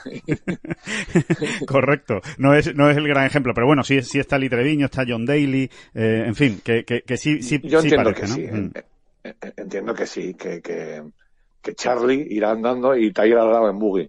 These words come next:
Speaker 1: ¿eh? <laughs>
Speaker 2: <laughs> Exactamente. Sí, sí, eso es,
Speaker 1: Oye,
Speaker 2: eso es lo más normal, ¿no?
Speaker 1: por cierto, como pa-, como, como pequeño paréntesis, <clears throat> que también apetece ver la evolución de Charlie Woods, ¿eh?
Speaker 2: Sí, a ver cómo
Speaker 1: Porque
Speaker 2: está un año después, porque el año pasado ya, ya dejó cositas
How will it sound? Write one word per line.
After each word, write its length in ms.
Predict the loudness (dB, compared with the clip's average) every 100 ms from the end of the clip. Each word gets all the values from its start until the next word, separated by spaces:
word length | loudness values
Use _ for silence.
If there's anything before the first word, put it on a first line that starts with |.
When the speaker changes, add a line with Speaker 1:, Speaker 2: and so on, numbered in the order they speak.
| -6
Speaker 1:
¿eh? 160 | -2 -2 0 0
<laughs> 720 | 2 2 2 -2 -2 -6 -6
Speaker 2:
<laughs> 440 | -10 -10 -14 -8
Exactamente. 720 | -4 0 0 0 -4 -4 -10 -10
Sí, 200 | -6 -4
sí, 140 | -2
eso 220 | -4 -4 -6
es, 40 |
Speaker 1:
Oye, 220 | 2 4 4
Speaker 2:
eso 160 | 4
es 40 | -2
lo 60 |
más 140 | -2 -4
normal, 380 | -4 -6 -8 -10
¿no? 80 | -14 -20 -20 -20 -20 _ _ -20 -8
Speaker 1:
por 140 | -4 2
cierto, 300 | 4 4 2
como 200 | -2 -2
pa-, 240 | -4 -6
como, 340 | -8 -4 -4 -4
como 260 | -6 -4
pequeño 320 | -4 -4 -4 -2
paréntesis, 520 | -2 -2 -6 -18 -20 _ _ _ -2
<clears throat> 240 | 0 2 -2
que 100 | -4
también 300 | -4 -4 -2
apetece 420 | 0 2 2 4
ver 240 | 4 2 0
la 180 | 0 2
evolución 400 | 2 2 0 -2
de 80 |
Charlie 320 | -2 -2 -2 0
Woods, 340 | -2 -2 -2
¿eh? 280 | 0 0 -2
Speaker 2:
Sí, 80 | -4
a 60 |
ver 120 | -4 -4
cómo 160 | -2 -2
Speaker 1:
Porque 60 |
Speaker 2:
está 120 | -2 -2
un 140 | -2
año 160 | -2 -2
después, 220 | -2 0
porque 180 | 0 0
el 40 |
año 180 | -2 -2
pasado 260 | -2 -2 0
ya, 240 | 2 2 2
ya 100 | 2
dejó 260 | 0 0
cositas 680 | 0 -2 0 2 4 2